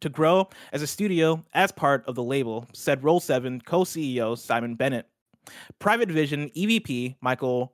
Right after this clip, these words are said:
Warose, uh, added, quote, "We're thrilled to welcome Roll seven to the Private Division family. As a team passionate about action sports ourselves, seeing how Roll seven combines the thrills of competition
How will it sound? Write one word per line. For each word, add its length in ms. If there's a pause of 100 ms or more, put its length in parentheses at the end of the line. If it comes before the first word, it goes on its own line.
(140)
Warose, 460 (240)
uh, 160
added, 320
quote, 340 (160)
"We're 140
thrilled 300
to 60
welcome 400
Roll 140
seven 320
to 80
the 80
Private 340
Division 320
family. 460 (500)
As 120
a 40
team 280
passionate 560
about 280
action 320
sports 320
ourselves, 540 (300)
seeing 320
how 160
Roll 200
seven 300
combines 440
the 100
thrills 420
of 120
competition 640